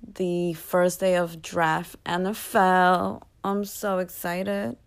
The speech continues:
I am so excited. I meant to do this episode days ago, actually weeks ago, since I started hearing all these rumors.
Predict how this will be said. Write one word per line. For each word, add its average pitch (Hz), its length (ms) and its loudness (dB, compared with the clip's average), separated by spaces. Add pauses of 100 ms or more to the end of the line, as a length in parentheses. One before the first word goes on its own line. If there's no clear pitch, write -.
(480)
I 247 140 -4
am 127 140 -4
so - 280 -16
excited. 214 540 -12
I 220 100 -8
meant 214 300 -8
to 226 100 -14
do 214 160 -10
this 202 160 -10
episode 180 600 -10
days 165 340 -10
ago, - 480 -14
actually - 440 -12
weeks - 440 -12
ago, - 320 -12 (1040)
since 185 320 -12
I 175 100 -8
started 175 320 -8
hearing 170 400 -10
all 160 140 -6
these 165 220 -12
rumors. 202 1400 -8